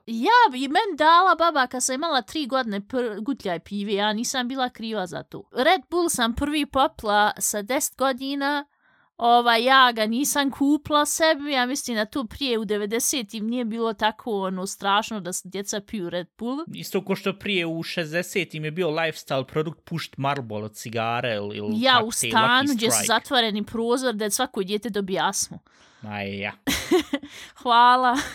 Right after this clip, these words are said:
Speaker 1: <laughs> familiji što ima
Speaker 2: To je jedan od
Speaker 1: astmu.
Speaker 2: razloga što ne pričaš više s babom, <laughs> zato što ti je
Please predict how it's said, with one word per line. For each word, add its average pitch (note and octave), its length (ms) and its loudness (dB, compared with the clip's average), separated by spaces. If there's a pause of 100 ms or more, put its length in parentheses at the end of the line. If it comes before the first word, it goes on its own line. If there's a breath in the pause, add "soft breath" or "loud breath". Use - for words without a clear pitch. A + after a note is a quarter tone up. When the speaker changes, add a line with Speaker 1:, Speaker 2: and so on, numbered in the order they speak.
Speaker 1:
<laughs> - 320 0
familiji B3 680 2 (600 loud breath)
što - 320 2
ima F#4+ 120 6
Speaker 2:
To - 120 6
je F#3+ 140 6
jedan F#3+ 140 4
od - 40 4
Speaker 1:
astmu. E3+ 80 -4
Speaker 2:
razloga F3 380 0
što - 160 -8
ne E3+ 80 -2
pričaš C3+ 320 -4
više C#3 260 -6
s A2+ 140 -4
babom, B2+ 420 -2
<laughs> D3 80 -6
zato E3 180 -6
što - 160 -10
ti G3+ 140 -4
je D4+ 120 2